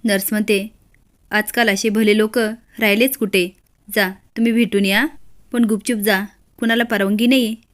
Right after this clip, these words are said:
त्यांना भेटण्याची." पारू म्हणते, "होय, मी पटकन जाते आणि पटकन येते." दिशाने पाठवलेला माणूस इंजेक्शन भरतो आणि देणार तोच पारू येते आणि म्हणते,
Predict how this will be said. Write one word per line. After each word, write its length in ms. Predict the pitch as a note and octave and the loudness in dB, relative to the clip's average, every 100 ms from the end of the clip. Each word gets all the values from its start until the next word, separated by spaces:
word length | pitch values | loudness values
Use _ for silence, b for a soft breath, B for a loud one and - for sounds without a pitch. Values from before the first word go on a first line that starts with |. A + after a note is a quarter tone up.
| - | -4
त्यांना 200 | G#3 G#3+ | -2 0
भेटण्याची." 680 | A3 G3+ A3 G3+ F#3+ F#3+ F#3 - - - - _ _ | -2 -2 0 -2 -2 -4 -6 -12 -18 -20 -20 _ _
पारू 200 | A3+ G3+ | 0 2
म्हणते, 200 | A3+ A#3 | 2 2
"होय, 260 | A3 F#3+ G3 A3 _ _ - | 2 2 0 -4 _ _ -4
मी 60 | |
पटकन 380 | B3+ G#3+ - A#3 | -2 -2 -2 0
जाते 480 | A3 F#3+ A3 G#3+ A#3 _ _ | 2 2 2 2 -2 _ _
आणि 140 | A#3+ C4+ | 2 2
पटकन 380 | C#4 G3+ C4+ C4 | 2 0 4 4
येते." 340 | F#3 F3+ F3+ - - _ - | 4 0 -2 -8 -20 _ -4
दिशाने 320 | G#3 A3+ A#3 | -2 2 0
पाठवलेला 480 | A3 G3 G3+ G#3 G#3+ | 0 -2 0 0 0
माणूस 380 | F#3+ G#3 G#3+ - | 0 -2 -4 -8
इंजेक्शन 480 | - G#3 G3+ - A3 | -4 -2 0 0 0
भरतो 480 | A#3 A#3 G#3+ G3+ A3 _ _ _ | 0 0 0 -2 -6 _ _ _
आणि 180 | G#3 A#3+ | -2 0
देणार 420 | G3 G3 G#3 G3+ A3+ _ _ - | 2 2 2 0 -4 _ _ -4
तोच 180 | C4+ C4 | -2 0
पारू 240 | G#3+ F#3 | 0 2
येते 420 | F#3+ F#3 F3+ F3 - - - | 2 2 0 -2 -8 -12 -2
आणि 160 | G#3+ | 2
म्हणते, 480 | A#3 A#3 A3 A3 A3 | 4 4 2 2 -6